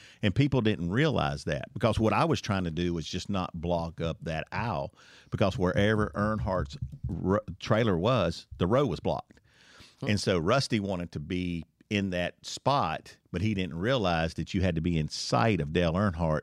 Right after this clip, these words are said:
Speaker 1: to have an opportunity to make money.
Speaker 2: Wow.
Speaker 1: And so when we went the next week, Rusty's like, "What happened? That's the first time I've been X amount of sales." And I told him, and he says, "You know what?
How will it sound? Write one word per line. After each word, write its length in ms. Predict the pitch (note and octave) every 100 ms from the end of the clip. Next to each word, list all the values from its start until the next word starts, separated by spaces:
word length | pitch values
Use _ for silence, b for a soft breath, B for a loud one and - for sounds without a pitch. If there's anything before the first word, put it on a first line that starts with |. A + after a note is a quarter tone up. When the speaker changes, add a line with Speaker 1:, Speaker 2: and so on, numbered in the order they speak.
| _
Speaker 1:
to 120 | - D#2
have 240 | F#2 E2
an 100 | E2
opportunity 600 | F2 D#2+ D2 F2 D#2+ D#2
to 60 | D2+
make 220 | D#2+ D#2+
money. 340 | F#2+ A#2 - - B B
Speaker 2:
Wow. 200 | B B -
Speaker 1:
And 160 | G2 F#2+
so 320 | G#2+ F#2 F2+
when 500 | G2+ G#2 F#2 F2 E2+
we 140 | F2 F#2
went 240 | G2+ -
the 80 | F2
next 280 | F2 - B2
week, 220 | B2 G2
Rusty's 320 | F#2+ - F2+
like, 180 | D#2+ D2+
"What 120 | F2
happened? 320 | A2 C#3 D2
That's 100 | D#2+
the 60 | -
first 180 | E2 -
time 200 | E2 D#2+
I've 100 | D#2+
been 220 | E2 D#2
X 360 | E2+ E2+ - - E2
amount 220 | F2 E2+
of 80 | D#2+
sales." 420 | - A#2 B2 E2+
And 80 | E2+
I 100 | D#2
told 280 | - B2+ A#2
him, 140 | D#2 b b b b
and 100 | F#2+
he 80 | G2
says, 240 | F2 F2 D#2+
"You 60 |
know 80 | F#2
what? 220 | F#2+ G2